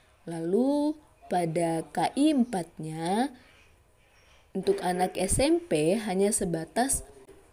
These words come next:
mencoba, mengolah, dan menyaji. Sementara untuk di anak S M A sudah masuk ke tahap mengolah, menalar, dan menyaji. Nah, ini termasuk level yang sedikit berbeda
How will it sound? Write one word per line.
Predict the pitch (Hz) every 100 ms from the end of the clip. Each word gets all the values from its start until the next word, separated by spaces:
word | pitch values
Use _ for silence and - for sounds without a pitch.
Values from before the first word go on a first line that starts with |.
| _
mencoba, | 196 185 - 320 247 170 185
mengolah, | 214 170 180 226 233 254
dan | 214 190 175
menyaji. | 170 165 175 175 151 151 - - -
Sementara | - 185 170 165 254 311
untuk | 311 262 233
di | 180 165
anak | 185 240
S | 247 240
M | 196 170
A | 160 160 190 247 - - -
sudah | - 262 320
masuk | 294 233 202 - 262
ke | 208 196
tahap | 185 226 240 - 208
mengolah, | 208 202 214 294 247 190 240 -
menalar, | 190 190 190 247 240 202 233 190
dan | 226 226
menyaji. | 226 240 196 151 - _ _ _ _ -
Nah, | 131 -
ini | 190 262 294 - -
termasuk | 196 185 214 240 -
level | 233 240 254 277
yang | 233
sedikit | 226 175 165 277 277 -
berbeda | 180 160 147 143 139 151